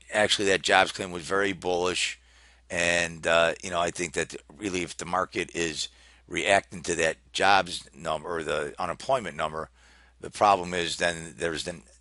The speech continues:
uh, you know, the realization or expectation that they could raise rates. So, you know, and that seems to be negative for,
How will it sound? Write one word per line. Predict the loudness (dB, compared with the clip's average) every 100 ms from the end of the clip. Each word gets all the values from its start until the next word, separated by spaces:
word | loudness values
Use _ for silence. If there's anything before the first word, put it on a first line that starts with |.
| -8
uh, | -2 0 0 -4 -10 -16 -14
you | -8
know, | -6
the | -6
realization | -4 -2 0 2 2 0 0
or |
expectation | -2 -2 -6 -4 -2 0 0 -2 -8 -16 -20 -20 -20 _
that | -4
they | 0 0
could | 2 0
raise | 2 0 0 0
rates. | 0 0 0 -4 -4 -6
So, | -2 0 0 -4 -18 -20 -20 -8
you | -2
know, | -2
and | 0
that | 2
seems | 2 0 -6
to |
be | -8 -8
negative | 0 2 2 2 0
for, | -4 -10 -6 -2 -2 -4